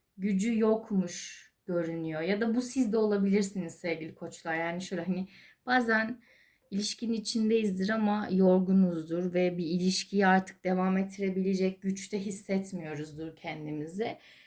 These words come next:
Muhtemelen sizin de böyle olmuş olabilir. Evet, e, hafta için bir tane de tavsiye alalım be koçlar,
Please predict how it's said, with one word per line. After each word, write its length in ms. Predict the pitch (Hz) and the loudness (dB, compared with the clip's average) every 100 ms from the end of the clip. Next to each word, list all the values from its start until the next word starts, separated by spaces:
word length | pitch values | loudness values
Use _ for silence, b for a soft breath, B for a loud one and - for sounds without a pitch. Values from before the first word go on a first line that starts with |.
| B | B
Muhtemelen 760 | 202 220 - 262 247 240 240 254 | -2 -2 4 6 6 6 2 -2
sizin 420 | - 226 226 226 | -2 0 2 2
de 140 | 220 | 4
böyle 300 | 220 208 208 | 4 4 6
olmuş 460 | 208 196 202 190 - | 4 4 2 0 0
olabilir. 680 | 196 196 185 185 190 320 - b b b b | 2 4 4 2 0 -4 -12 b b b b
Evet, 380 | 349 349 349 - 233 | 0 0 0 -6 2
e, 240 | 202 202 | 4 4
hafta 440 | 214 220 - - | 2 0 -4 2
için 540 | 262 233 247 - 269 262 | 4 4 -2 2 4 4
bir 140 | 330 | 0
tane 360 | - 294 240 240 | 4 6 6 4
de 100 | 247 | 2
tavsiye 500 | 254 226 220 233 202 | 2 2 0 0 2
alalım 340 | 175 165 160 | 2 -2 -2
be 160 | 156 151 | -4 -4
koçlar, 580 | 160 180 - 170 175 | -12 -12 -10 -4 -4